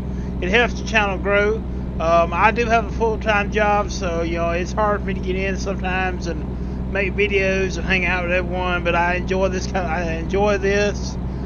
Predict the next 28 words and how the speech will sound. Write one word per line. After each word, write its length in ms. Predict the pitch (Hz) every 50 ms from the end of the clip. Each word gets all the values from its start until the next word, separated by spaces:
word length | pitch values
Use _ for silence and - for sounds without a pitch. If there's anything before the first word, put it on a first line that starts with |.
| - -
I 100 | - 151
want, 240 | 170 185 208 208 190
I, 180 | 160 160 170 175
I 300 | 175 180 170 160 165 165
would 140 | 165 165 160
love 240 | 165 190 202 208 196
to 60 | -
see 220 | - - 196 170
the 100 | 156 185
channel 300 | - 214 202 185 170 156
grow. 380 | 139 170 175 185 190 202 214 220 214 - - - - - - - -
I'd 140 | 165 185
love 140 | 196 214 220
to 80 | - -
see 260 | - - 240 226 226
us, 220 | 226 208 - -
uh, 140 | 220 226 226
you 120 | 214 202 208
know, 340 | 214 214 208 202 196 185 185 180 175
start 300 | - - 220 220 220 214
making, 320 | 220 226 226 226 - - -
doing 160 | 208 214 190
this 180 | 190 185 -
all 220 | 226 220 220 226 226
the 60 | -
time, 1000 | 233 240 240 233 202 165 - - - - - - - - - - - - - - -
you 60 | -
know. 280 | 151 151 147 151 156